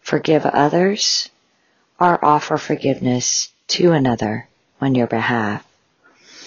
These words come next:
whether you're close, by,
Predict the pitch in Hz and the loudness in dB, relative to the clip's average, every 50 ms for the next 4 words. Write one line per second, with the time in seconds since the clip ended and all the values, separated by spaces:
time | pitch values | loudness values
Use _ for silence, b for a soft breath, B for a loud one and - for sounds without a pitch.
0 | B B B B B B B _ 160 160 151 160 156 147 143 139 139 - - - | B B B B B B B _ -2 0 2 4 4 4 4 2 0 0 -2 -2
1 | - 160 151 160 175 196 - - - - - - - _ _ _ _ b b b | 0 0 2 2 0 -2 -2 -4 -2 -2 -4 -4 -8 _ _ _ _ b b b
2 | b b b b b b _ _ - 156 151 147 147 151 151 160 180 196 220 | b b b b b b _ _ -2 0 0 0 0 0 0 0 0 -2 -2